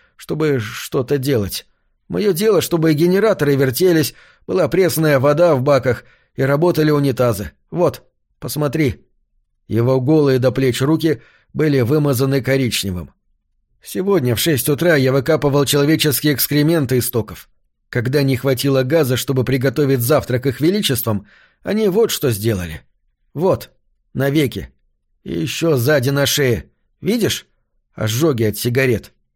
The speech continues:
Ты мог бы просто взять и уйти. У нас тут есть дети даже шести лет.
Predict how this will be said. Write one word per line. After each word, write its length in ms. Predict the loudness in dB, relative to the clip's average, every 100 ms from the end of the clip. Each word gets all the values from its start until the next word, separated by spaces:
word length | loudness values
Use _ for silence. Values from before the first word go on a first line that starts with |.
| _ _ _ _ _ _ _
Ты 160 | -6 -2
мог 200 | 0 0
бы 140 | 0
просто 380 | 0 -2 0 0
взять 360 | 0 2 0 2
и 40 |
уйти. 480 | 0 0 -2 -6 -10 _ _ _ _ _ _ _ _ _ _
У 80 | -4
нас 300 | -2 -2 -2
тут 200 | -2 0
есть 300 | 2 2 0
дети 300 | 0 0 0
даже 320 | 0 0 0
шести 420 | 0 0 0 0
лет. 340 | 2 2 0